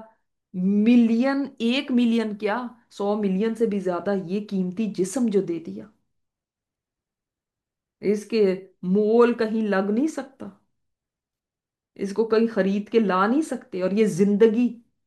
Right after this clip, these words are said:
ये सांसें जो दे दी, कोई दे नहीं सकता ये,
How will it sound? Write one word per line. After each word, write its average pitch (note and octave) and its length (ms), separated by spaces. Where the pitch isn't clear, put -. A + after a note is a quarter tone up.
ये G3+ 120
सांसें A3 560
जो C4 120
दे F#3 200
दी, F#3+ 160
कोई G#3+ 180
दे F#3+ 260
नहीं C#4 180
सकता B3 400
ये, F3+ 220